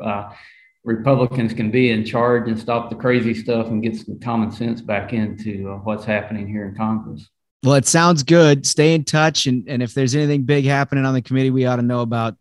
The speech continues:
Speaker 2: uh, give us a buzz, and we'll, we'll love to have you back on.
Speaker 1: Thanks, Josh. God
Speaker 2: Take care.
Speaker 1: bless. Have a good day. Yeah.
Speaker 2: Really smart guy. You know, here's, here's the thing that I get away from all the interviews that we do on the program is that we've got a little bit of something for everybody, right?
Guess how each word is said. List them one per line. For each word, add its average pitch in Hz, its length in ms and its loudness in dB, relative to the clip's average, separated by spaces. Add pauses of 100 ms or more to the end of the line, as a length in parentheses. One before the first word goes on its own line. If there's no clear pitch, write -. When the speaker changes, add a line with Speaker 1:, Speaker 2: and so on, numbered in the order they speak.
(160)
Speaker 2:
uh, 110 180 2
give 117 200 0
us 117 160 0
a 107 40 -4
buzz, 120 320 2
and 110 100 0
we'll, 104 240 0
we'll 107 200 -2
love 113 220 2
to 110 40 2
have 110 160 4
you 110 80 6
back 104 260 0
on. 92 200 -8 (640)
Speaker 1:
Thanks, 151 260 0
Josh. 117 400 0
God - 380 -12
Speaker 2:
Take 135 160 4
care. 120 200 4
Speaker 1:
bless. - 140 -10
Have 123 220 -6
a - 20 -8
good 120 180 0
day. 120 440 0
Yeah. - 220 -10 (880)
Speaker 2:
Really 165 280 2
smart 147 360 -8
guy. 120 480 -6
You 180 100 -4
know, 214 120 -4
here's, 202 340 -12
here's 180 200 -8
the 262 100 -8
thing 214 160 -12
that 151 200 -12 (240)
I 127 200 -8
get 123 420 -8
away 110 260 -6
from 110 220 -8
all 104 140 -6
the 104 140 -8
interviews 107 360 -8
that 104 100 -8
we 104 100 -6
do 104 380 -6
on 110 120 -6
the 113 60 -4
program 123 460 -6
is 120 120 -8
that 123 60 -6
we've 160 180 -6
got 180 160 -8
a - 20 -10
little 143 180 -10
bit 117 140 -12
of 107 60 -14
something 113 360 -12
for 104 140 -12
everybody, 101 460 -10
right? 113 300 -8